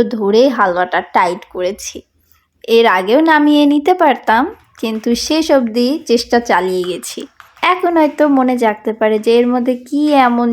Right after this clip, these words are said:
জিনিস দিয়েছি যেটা চুরি করে খাওয়া যায়। So এইটা কোনো মাইন্ডে নেবেন না, আমি এটা মজা করেই বলেছি চুরি করা, বলতে এটা কিছুই না। আসলে আম্মা রাখলে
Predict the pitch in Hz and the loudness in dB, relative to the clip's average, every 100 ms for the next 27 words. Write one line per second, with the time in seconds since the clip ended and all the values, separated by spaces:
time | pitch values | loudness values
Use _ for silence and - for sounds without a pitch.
0 | 233 226 214 220 220 - 208 208 196 - | -4 -4 -4 -6 -6 -8 -2 -2 -2 -4
1 | 214 202 208 214 254 240 240 220 196 196 | -6 -4 -4 -4 0 0 2 2 0 0
2 | 190 180 185 196 277 370 - - - - | -2 0 0 -2 -2 -4 -12 -20 -14 -2
3 | 311 294 262 262 254 254 247 247 247 233 | 0 2 0 0 2 2 4 2 0 -4
4 | 226 226 220 208 196 202 226 208 190 196 | -2 -2 0 -2 -2 -2 -2 -2 -4 -2
5 | 226 233 311 247 214 214 214 214 208 233 | -2 0 0 0 -2 -4 -2 -2 -2 0
6 | 247 277 277 240 220 220 220 262 254 240 | 2 4 4 2 0 -2 -6 -2 0 0
7 | 233 196 277 349 233 202 208 202 214 285 | 2 2 2 2 0 0 -4 -6 -4 -4
8 | 285 294 262 233 285 - - - - 240 | -2 -2 -2 -2 -6 -10 -20 -20 -8 -6
9 | 254 233 208 208 208 196 185 - 233 | -2 0 0 0 0 2 0 -2 -4